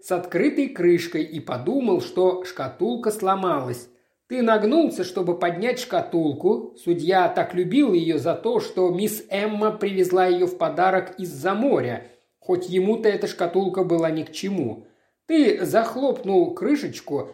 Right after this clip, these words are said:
поставил шкатулку на стол – и тут ты увидел, что судья не спит, а хуже».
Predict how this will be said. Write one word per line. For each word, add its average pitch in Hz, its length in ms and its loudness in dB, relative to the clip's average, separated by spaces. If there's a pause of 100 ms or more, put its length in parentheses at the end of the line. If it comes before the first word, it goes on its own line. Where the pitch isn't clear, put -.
(140)
поставил 196 580 -2
шкатулку 175 640 0
на 151 180 -2
стол – - 640 -2 (180)
и 208 100 -4
тут 294 300 0
ты 262 60 -4
увидел, 226 480 0
что 226 220 -2
судья 208 420 0
не 202 140 -2
спит, - 520 2
а 202 140 -4
хуже». 143 720 2